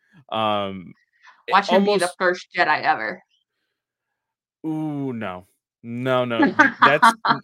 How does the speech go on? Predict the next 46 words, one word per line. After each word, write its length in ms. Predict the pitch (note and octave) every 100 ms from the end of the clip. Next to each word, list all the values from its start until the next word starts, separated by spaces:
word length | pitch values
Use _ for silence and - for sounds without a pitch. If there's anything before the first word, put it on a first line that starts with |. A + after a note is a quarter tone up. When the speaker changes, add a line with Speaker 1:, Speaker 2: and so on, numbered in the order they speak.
| - D3+ -
Speaker 1:
it 140 | G3 -
can't, 280 | A#3 C4+ -
it 180 | F#3+ -
can't, 300 | A#3+ C#4 -
Speaker 2:
<laughs> 60 |
Speaker 1:
because 300 | D#3 F3+ D#3
that 260 | C3 E3 F#3+
is, 260 | F#3+ D#3+ -
that's 540 | F3 F#3+ - - - _
Mangold's 540 | D#3 E3+ A3 D#3+ G2 -
story. 380 | A2+ - - _ _ B2+
That's 200 | C#3+ -
not 240 | E3 - _
Levi's 380 | - D#3 E3+ A2+
story, 200 | - F2 _ -
you 100 | A2+
Speaker 2:
Oh, 60 |
Speaker 1:
know? 60 | F#3+
Speaker 2:
yeah. 320 | F3+ F3+ -
Sorry. 500 | F#3+ G3 F#3 E3+ C#3+ _
I'm 180 | G3+ G#3+
sorry. 440 | G#3 D#3+ D3+ C#3 -
You're 200 | F3+ E3
right. 260 | B2+ C#3+ _ _ _ _
Speaker 1:
So, 480 | - C3+ A2 G2+ G2 _ _ _ _ _ _ _ _
at 120 | B2+
Speaker 2:
I 40 | G3+
got 120 | G#3+
Speaker 1:
least 100 | F#3
it 40 | F3+
won't, 100 | C#3+
Speaker 2:
lost. 240 | D3+ - _ -
Speaker 1:
at 120 | C#3+
least 240 | F#3 A3 -
it 100 | E3+
won't 180 | E3+ C#3+
be 140 | C#3
that. 260 | G#2+ F#2 - _ _ -
I, 240 | - C3 -
I'll 340 | B2+ C3 C#3+ D3
be 200 | C#3+ C#3+
okay 260 | C3+ C3
if 100 | A#2
it's 160 | G#2 G#2+
not 260 | G#2+ -
that. 260 | G2 F2+